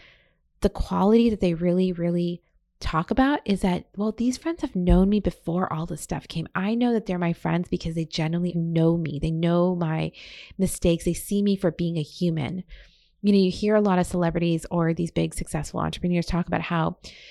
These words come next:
you know, the most humbling thing is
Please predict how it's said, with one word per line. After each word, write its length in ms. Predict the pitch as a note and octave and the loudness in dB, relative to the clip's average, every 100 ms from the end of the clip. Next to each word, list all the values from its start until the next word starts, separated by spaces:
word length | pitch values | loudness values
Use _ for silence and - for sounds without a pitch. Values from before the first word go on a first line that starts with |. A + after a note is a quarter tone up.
| - - | -20 -2
you 100 | F#3+ | 4
know, 100 | F#3 | 4
the 140 | F3+ | 4
most 160 | F3+ F3+ | 2 2
humbling 560 | - G3 G3+ G#3+ G3+ | 0 0 6 6 6
thing 420 | F3+ - F3 E3 D#3+ - | 0 2 2 2 -4 0
is 540 | E3 D#3+ D#3+ D#3 - | 2 2 2 -2 -10